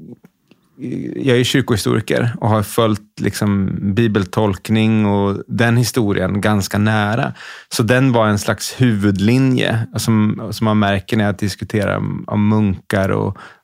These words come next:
Martin Luther och såna saker. Eh, och sen så läste jag mig vidare in på litteraturhistoria, idéhistoria, filosofihistoria bredare.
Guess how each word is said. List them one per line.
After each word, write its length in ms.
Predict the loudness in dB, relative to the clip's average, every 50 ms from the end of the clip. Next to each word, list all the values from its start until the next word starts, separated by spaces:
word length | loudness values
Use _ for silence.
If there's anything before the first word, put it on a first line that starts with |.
| _
Martin 360 | -2 -2 -2 0 2 2 2 2
Luther 500 | 0 -2 -2 -8 _ _ -6 -4 -2 -2
och 60 | 0
såna 180 | 0 0 -2
saker. 380 | -2 -4 -6 -6 -6 -8 -8 -8 -10 -14 -20 -20 -20 -20 -10 _
Eh, 420 | 0 2 2 4 4 4 4 2 2
och 220 | 2 0 0 0
sen 260 | 0 0 0 0 0
så 580 | 0 0 0 2 2 2 2 2 2 2 0 -2 -4 -10 -16 -20 _ _ -4 0
läste 440 | 2 2 4 2 2 0 0 0
jag 80 | 2 2
mig 160 | 4 2 2
vidare 500 | 2 2 2 2 2 2 2 0 0 0
in 320 | 0 0 0 0 0 0 -2
på 420 | -4 -4 -2 0 0 0 0 -2 -4 -10 _ _ _ _ _ _ _ _ _ _ _ _ _ _ _ -10 -4
litteraturhistoria, 1000 | -2 0 0 0 -2 0 0 2 2 2 2 0 0 0 0 2 2 2 2 2
idéhistoria, 600 | 2 0 2 2 2 2 0 0 -2 -2 -2 -2
filosofihistoria 1000 | -2 -2 -4 -4 -4 -2 -2 0 0 -2 -2 -2 -2 -2 -2 -2 -2 -2 -4 -4
bredare. 580 | -4 -2 -2 0 0 0 0 0 0 -2 -2